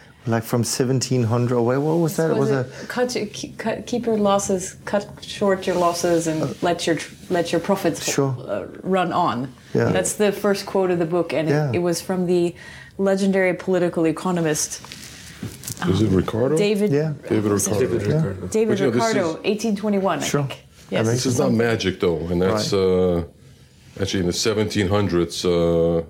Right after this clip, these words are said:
Speaker 3: I think there was a fifty-year <laughs> period where we would have had a very low Sharpe ratio and a,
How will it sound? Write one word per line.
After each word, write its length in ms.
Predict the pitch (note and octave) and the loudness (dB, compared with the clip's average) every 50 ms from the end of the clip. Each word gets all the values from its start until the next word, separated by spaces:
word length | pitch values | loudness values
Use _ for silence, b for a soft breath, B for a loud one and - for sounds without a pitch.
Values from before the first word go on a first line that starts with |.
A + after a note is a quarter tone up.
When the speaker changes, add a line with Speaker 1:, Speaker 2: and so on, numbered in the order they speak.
| - - - | -14 -12 -12
Speaker 3:
I 20 | F#2 | -4
think 120 | - G2 F#2+ | -2 0 2
there 60 | F2+ | 2
was 120 | F2 D#2+ E2+ | 2 2 0
a 40 | |
fifty-year 460 | D#2+ - G#2+ F#2+ - - F#2+ E2+ D#2+ E2+ | 0 0 -2 -2 0 0 0 2 2 0
<laughs> 160 | - - - | -2 -2 0
period 440 | C3 G#2+ F#2+ F2+ F2 F2+ F2 F#2 - - - - B B B B B B B B B B | 0 2 2 2 2 0 -2 -4 -6 -10 -18 -20 B B B B B B B B B B
where 160 | - F#2+ F#2 - B2 | -4 -4 -2 0 0
we 60 | A#2+ | 0
would 160 | G2 G#2 G2 | 0 0 0
have 100 | G2 F2+ | 2 2
had 140 | F#2+ G2 F#2+ | 2 2 2
a 120 | F#2 F2+ | 0 0
very 300 | E2 E2 G2 G2 G2 F#2+ | 0 0 0 2 2 2
low 180 | F#2 F#2+ F#2+ F2+ | 2 2 0 0
Sharpe 300 | - - G2 F2+ E2+ - | 0 0 -2 -2 0 0
ratio 380 | F#2+ F2 - - - F#2 F2 F2+ | -2 -2 -2 0 -2 0 0 0
and 100 | F2 E2+ | 0 2
a, 200 | E2+ E2 D#2+ | 2 0 0